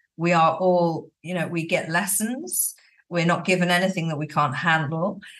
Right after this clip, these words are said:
Um, everything that comes into our life is, is really to give us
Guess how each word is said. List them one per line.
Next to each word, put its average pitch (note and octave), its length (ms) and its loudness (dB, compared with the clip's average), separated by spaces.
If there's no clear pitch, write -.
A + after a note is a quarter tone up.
Um, F3 300 4
everything G#3 340 2
that F3+ 140 -2
comes F3+ 280 -2
into F3 280 0
our E3 120 4
life E3 380 0
is, F3+ 360 -4
is F3+ 300 -2
really G#3 400 2
to F3 260 2
give G#3 240 2
us - 460 0